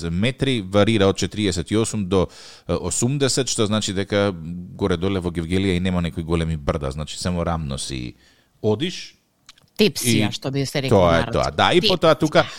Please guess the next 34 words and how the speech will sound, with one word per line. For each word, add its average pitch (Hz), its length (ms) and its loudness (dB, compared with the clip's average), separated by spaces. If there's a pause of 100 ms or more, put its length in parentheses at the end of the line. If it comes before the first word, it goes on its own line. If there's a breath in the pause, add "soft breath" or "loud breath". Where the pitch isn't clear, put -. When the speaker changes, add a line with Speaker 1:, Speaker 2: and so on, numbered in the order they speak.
(160 loud breath)
Speaker 1:
е, 127 140 4
географски 131 680 4
си, 127 420 2
си 107 260 2
оди. 80 180 0
Значи, 85 280 -2
имаш 147 260 0
Гевгелија, 113 680 2
па 135 220 4
Богданци, 95 720 -2
па 101 240 2
Демир 92 380 -2
Капија, 92 600 0
па 90 200 -2
Неготино, 87 880 -2
Валандово, 82 960 -2
Велес, 78 720 -2
Скопје, 76 400 -6
Струмица. 87 560 -2 (420 loud breath)
И 196 120 2
стигаме 185 560 4
до 147 240 6
оние 143 380 4 (260)
повисоките 98 720 4 (600)
Speaker 2:
Мгм. 180 100 2
Speaker 1:
градови. 80 400 2 (220 loud breath)
Што - 180 0
мислиш, 160 260 2
кој 208 160 6
град 180 180 4
во 170 80 4
Македонија 165 440 2
е 160 40 4
највисоко 147 640 4